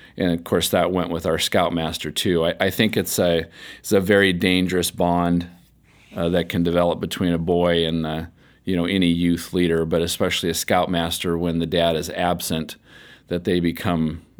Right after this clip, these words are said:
dad, they, they become really God.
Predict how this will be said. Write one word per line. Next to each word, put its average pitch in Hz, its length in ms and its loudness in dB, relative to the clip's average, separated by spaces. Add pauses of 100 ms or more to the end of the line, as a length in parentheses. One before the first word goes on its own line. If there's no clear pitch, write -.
dad, 82 560 2
they, 87 100 2
they 90 180 0
become 82 800 -4
really 87 260 0
God. 82 560 0